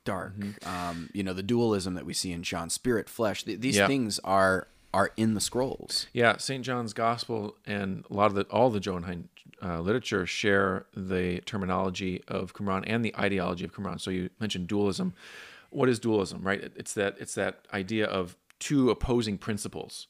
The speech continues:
Speaker 1: Mm-hmm.
Speaker 2: right? Evil, goodness,
Speaker 1: Yeah.
Speaker 2: light, darkness, truth, perversity. Um, and in, in, in strict dualism, eh, those principles are equal and they're duking it out through the ages, right? You're not sure who's gonna win.
Speaker 1: Mm-hmm.
Speaker 2: Um, in a,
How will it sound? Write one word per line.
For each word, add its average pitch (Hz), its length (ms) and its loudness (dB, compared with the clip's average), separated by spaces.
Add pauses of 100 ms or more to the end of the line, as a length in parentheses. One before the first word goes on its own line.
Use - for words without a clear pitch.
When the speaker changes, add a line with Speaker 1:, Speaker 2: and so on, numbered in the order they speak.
(160)
Speaker 1:
Mm-hmm. 101 180 -6
Speaker 2:
right? 98 220 0 (720)
Evil, 104 480 2 (640)
goodness, 98 640 2
Speaker 1:
Yeah. 98 160 -2
Speaker 2:
light, 98 320 2
darkness, 95 380 -2
truth, - 360 -6
perversity. 95 720 -2 (420)
Um, 90 360 0 (100)
and 95 380 0
in, 95 260 -4
in, 92 240 -8 (160)
in 92 160 -8
strict - 560 -2
dualism, 90 640 -2 (680)
eh, 98 160 -8
those 113 440 2
principles 107 560 -4
are 92 120 0
equal 101 300 -2
and 85 80 -6
they're 90 100 -4
duking 110 360 -2
it 95 100 0
out 95 260 4 (100)
through 107 180 -4
the 95 140 0
ages, 87 320 -2
right? 92 140 0
You're 98 100 0
not 104 120 0
sure 104 180 0
who's 101 180 -4
gonna 90 180 -4
win. 92 260 -2
Speaker 1:
Mm-hmm. 95 300 -2 (960)
Speaker 2:
Um, 104 240 2
in 117 100 2
a, 117 40 4